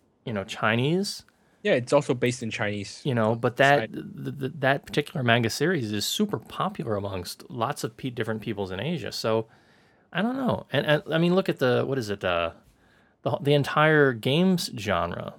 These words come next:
Speaker 1: um, you know, Romance of the Three Kingdoms games and the Dynasty Warriors games. Those are all very much Japanese in their influence. I mean, the way they make,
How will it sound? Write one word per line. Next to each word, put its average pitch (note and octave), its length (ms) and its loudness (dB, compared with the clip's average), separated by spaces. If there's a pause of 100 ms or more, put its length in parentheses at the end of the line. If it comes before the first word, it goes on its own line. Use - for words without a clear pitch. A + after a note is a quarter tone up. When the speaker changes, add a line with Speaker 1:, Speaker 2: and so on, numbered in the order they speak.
(140)
Speaker 1:
um, - 300 -8 (160)
you A#2 80 -6
know, F#2+ 100 -4
Romance G#2+ 400 0
of A#2+ 80 0
the G#2 80 -4
Three B2 160 -4
Kingdoms B2+ 420 -2
games A2+ 380 -2
and G2 160 -2
the F#2+ 80 -2
Dynasty G2+ 440 0
Warriors F#2+ 380 -8
games. - 380 -12 (420)
Those C#3+ 280 4
are B2 120 2
all F#2+ 480 0 (160)
very A2 360 0
much G#2+ 320 -4
Japanese G#2 600 -4
in F#2+ 360 -8
their - 180 -8
influence. G#2 480 -6
I G2 60 -4
mean, F#2 160 -4
the F#2+ 80 -4
way A#2 180 0
they A2 180 4
make, G#2 360 -2